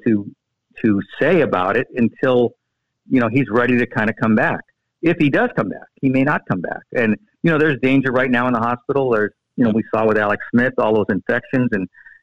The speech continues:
you know, again, would never <laughs> wish that on anyone, of course, but he's not out of the woods. But it does seem as if what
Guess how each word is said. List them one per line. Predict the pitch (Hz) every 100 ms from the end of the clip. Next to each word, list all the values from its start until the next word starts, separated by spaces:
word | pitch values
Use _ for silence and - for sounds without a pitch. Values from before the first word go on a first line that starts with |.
| -
you | 123
know, | 95
again, | 92 110 92
would | 107
never | 107 110
<laughs> | 104
wish | 110 -
that | 151
on | 110
anyone, | 110 120 117
of | 113
course, | - 139 123 - -
but | 113 - _ _ -
he's | 120
not | 143 170
out | 139
of | 113
the |
woods. | 110 151 127 -
But | 131 127
it | - -
does | 170 151 -
seem | 156 143
as | 120 -
if | 120 - _ _ _ _ _ _ -
what | 120